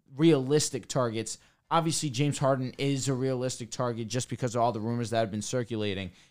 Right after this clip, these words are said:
And the difference in salaries of what James could make with the Sixers as opposed to the Rockets, it's only a nine million dollar difference in the grand scheme of things when it's all said and done. So I feel like that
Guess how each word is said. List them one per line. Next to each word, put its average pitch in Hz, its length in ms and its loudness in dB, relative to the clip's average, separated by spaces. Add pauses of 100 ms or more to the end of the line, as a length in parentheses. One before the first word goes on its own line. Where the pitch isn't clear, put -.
(100)
And 143 120 -2
the 139 60 0
difference 170 520 0
in 139 440 -2
salaries 139 640 4
of 107 160 -4
what 120 240 0
James 131 280 -2
could 117 160 -10
make 131 320 -2
with 127 200 -4
the 113 80 -10
Sixers 131 420 -4
as 113 140 -4
opposed 127 300 -6
to - 60 -4
the 110 40 0
Rockets, 123 440 0 (280)
it's 143 160 -4
only 233 200 2
a 160 60 2
nine 131 560 2
million 131 400 0
dollar 123 320 0
difference 107 600 -4 (120)
in 135 120 -4
the 123 80 -2
grand 131 300 -2
scheme 127 300 -6
of 104 100 -8
things 107 380 -6 (220)
when 131 160 -2
it's 123 120 -2
all 131 140 2
said 120 200 -2
and 113 100 -2
done. 127 260 0
So 107 280 0 (280)
I 135 80 2
feel 196 160 0
like 165 180 2 (260)
that 147 400 4